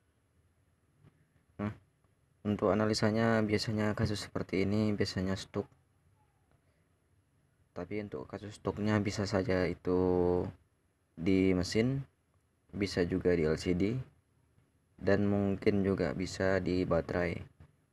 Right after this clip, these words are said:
Nah, kebetulan yang punya tidak mau ganti L C D, ya terus seperti ini terus.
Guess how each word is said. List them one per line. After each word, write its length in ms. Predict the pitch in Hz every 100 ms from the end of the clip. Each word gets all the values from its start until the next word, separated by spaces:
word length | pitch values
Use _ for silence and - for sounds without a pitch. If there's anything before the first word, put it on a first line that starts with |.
| _ 113
Nah, 160 | 113
kebetulan 480 | - 101 - 95 98
yang 240 | 98 95
punya 240 | 98 95 92
tidak 240 | 95 87 85
mau 160 | 92 90
ganti 240 | 90 87
L 80 | 82
C 240 | 73 92
D, 240 | 110 127 143 - _ _ _ _ _ _ _ -
ya 160 | 85 85
terus 320 | 92 101 -
seperti 240 | 104 101
ini 160 | 95 95
terus. 160 | 110